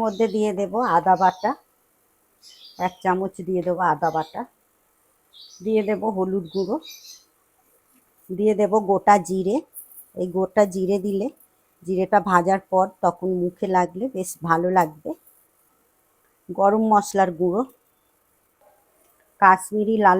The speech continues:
লঙ্কার গুঁড়ো, দিয়ে দেব কাঁচা লঙ্কার কুচি।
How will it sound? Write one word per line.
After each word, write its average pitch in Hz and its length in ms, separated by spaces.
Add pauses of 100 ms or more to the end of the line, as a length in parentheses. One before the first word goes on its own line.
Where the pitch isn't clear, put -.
(100)
লঙ্কার 196 360 (100)
গুঁড়ো, 180 220 (2250)
দিয়ে 214 280
দেব 202 120 (200)
কাঁচা 180 340
লঙ্কার 190 420
কুচি। 180 320